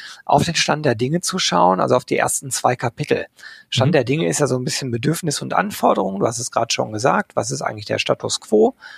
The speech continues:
Speaker 2: Ja.
Speaker 1: jetzt im, im, im Herbst zwanzig dreiundzwanzig? Lass uns erst darüber sprechen und dann vielleicht noch mal auf diesen Deep Dive gehen. Ich finde das spannend, was ihr sagt, was Arbeitnehmende wollen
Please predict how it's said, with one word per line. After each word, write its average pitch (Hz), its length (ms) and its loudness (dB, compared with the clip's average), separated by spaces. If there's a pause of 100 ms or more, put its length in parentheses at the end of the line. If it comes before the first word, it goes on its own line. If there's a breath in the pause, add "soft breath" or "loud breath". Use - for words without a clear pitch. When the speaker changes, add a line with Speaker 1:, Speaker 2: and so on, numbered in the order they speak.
(100 loud breath)
Speaker 2:
Ja. 127 140 2
Speaker 1:
jetzt - 240 0
im, 131 280 -2
im, 123 320 -6
im 120 200 -10
Herbst - 360 -2
zwanzig 117 320 -2
dreiundzwanzig? 131 920 -4 (360 loud breath)
Lass 120 140 -10
uns 151 120 -8
erst - 420 -4
darüber 160 420 2
sprechen 156 540 -8 (340 loud breath)
und 135 140 -10
dann 143 160 2
vielleicht 139 360 2
noch 127 140 -2
mal 135 300 4
auf 139 280 -2
diesen 120 320 -8
Deep 147 220 -6
Dive 127 300 0
gehen. 127 180 -4
Ich 113 140 -10
finde 131 160 2
das 117 60 0
spannend, 139 340 -2
was 156 160 -4
ihr 131 100 -4
sagt, 127 200 0
was 123 160 -2
Arbeitnehmende 131 920 2
wollen 160 460 2